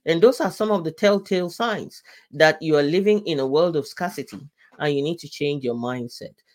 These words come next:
So apart from the mindset of how do you turn your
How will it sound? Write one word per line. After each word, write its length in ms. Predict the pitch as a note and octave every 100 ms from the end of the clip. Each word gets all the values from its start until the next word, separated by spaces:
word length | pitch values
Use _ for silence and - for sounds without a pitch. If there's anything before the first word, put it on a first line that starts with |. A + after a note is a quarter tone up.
| _
So 120 | B3
apart 300 | A3 C4 F#4
from 160 | F#4+ A3+
the 80 | F3+
mindset 640 | E3 F3+ F#3 F3+ E3 D#3
of 180 | C#3 C3+ _ _ _
how 240 | F3+ A3
do 100 | F#3+
you 200 | E3 F3
turn 340 | F3+ F3+ E3
your 260 | D#3 C3+ B2